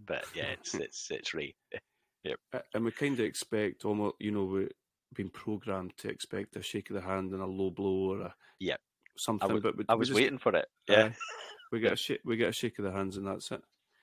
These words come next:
Speaker 2: the end of the day, they're tag team champions, and it's not like there's proper heat between them, but I, I do think that that happens later, but if
Speaker 1: Yeah,
Speaker 2: we're
Speaker 1: I think
Speaker 2: watching
Speaker 1: it
Speaker 2: on
Speaker 1: does. I think they go into, like, a more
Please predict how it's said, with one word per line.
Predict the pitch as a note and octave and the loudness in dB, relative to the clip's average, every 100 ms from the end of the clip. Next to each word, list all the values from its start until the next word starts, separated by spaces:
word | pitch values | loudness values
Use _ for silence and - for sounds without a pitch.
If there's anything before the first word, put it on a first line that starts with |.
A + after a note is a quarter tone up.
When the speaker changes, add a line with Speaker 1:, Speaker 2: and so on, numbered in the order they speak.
| - B2+ | -10 -2
Speaker 2:
the | |
end | D3 D3+ | -2 -2
of | G2+ | -6
the | |
day, | G#2+ | -4
they're | G2 F#2 | -4 -6
tag | - G2 - | -8 -12 -12
team | - | -14
champions, | - C#3 D#3 - G#2+ | -8 -4 -2 -4 -4
and | G#2+ | -4
it's | G#2 C#3+ | -4 -4
not | C#3+ | -2
like | A#2 - | -2 -2
there's | G#2 G2 - - _ _ _ _ _ _ | -4 -4 -6 -10 _ _ _ _ _ _
proper | - - G#2 | -18 -10 -8
heat | F2+ C#3+ | -6 -6
between | C#3 - G#2 | -8 -8 -6
them, | F#2+ - | -6 -6
but | - - - | -6 -6 -8
I, | |
I | |
do | - C3 | -4 -4
think | - G#2+ G2 - | -4 -6 -6 -8
that | - | -6
that | F#2 - - | -4 -4 -6
happens | A2 - G2+ G2+ - | -8 -8 -8 -6 -2
later, | G#2 - - | -2 -2 -6
but | - - - E2 E2 | -10 -12 -10 -4 -2
if | D2+ | 0
Speaker 1:
Yeah, | |
Speaker 2:
we're | G2 | 0
Speaker 1:
I | G2 | 4
think | A2 - - | 6 4 2
Speaker 2:
watching | |
Speaker 1:
it | G2+ | -2
Speaker 2:
on | G2+ | 0
Speaker 1:
does. | F2 E2+ E2 | 0 0 -4
I | |
think | - F#2 - | 0 0 0
they | F#2 | -8
go | F2+ | -2
into, | F2+ F2 F2 | -2 -2 -6
like, | E2+ E2 E2+ | -6 -6 -8
a | |
more | E2+ F2 E2+ | -4 -2 -2